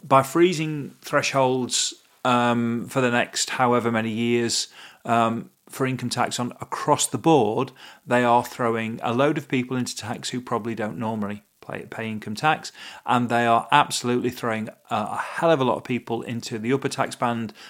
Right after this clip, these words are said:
the forty pence tax band that haven't been there before, and they are making everybody poorer. There's, there's, there's, there's no doubt. There's an, there's an absolute just no win. I mean,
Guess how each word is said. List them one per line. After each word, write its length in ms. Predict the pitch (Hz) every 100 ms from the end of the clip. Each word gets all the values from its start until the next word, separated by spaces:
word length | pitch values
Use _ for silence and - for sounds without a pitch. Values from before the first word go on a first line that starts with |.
| -
the 60 |
forty 200 | - 135
pence 280 | 127 160 139
tax 300 | - 120 -
band 380 | - 113 110 107
that 200 | 127 -
haven't 260 | 120 120
been 220 | 110 110 104
there 140 | 107
before, 520 | 101 - 175 170 156 - - - -
and 320 | 127 127 131
they 200 | 113 123
are 300 | 123 117 117
making 500 | 113 127 127 - 123
everybody 720 | - 127 123 117 117 101 104 - _ _
poorer. 340 | - 98 92 98
There's, 240 | - 127 -
there's, 200 | 131 127
there's, 240 | - 127
there's 360 | 143 131 127 127
no 200 | 135 120
doubt. 240 | 104 95
There's 160 | 127 127
an, 200 | 143 104
there's 140 | 139
an 60 | 143
absolute 440 | 120 - 139 127 - _ _ -
just 240 | 127 143 -
no 340 | 135 147 147
win. 400 | 139 117 95 92 - - - -
I 100 | -
mean, 580 | 127 135 135 135 135 131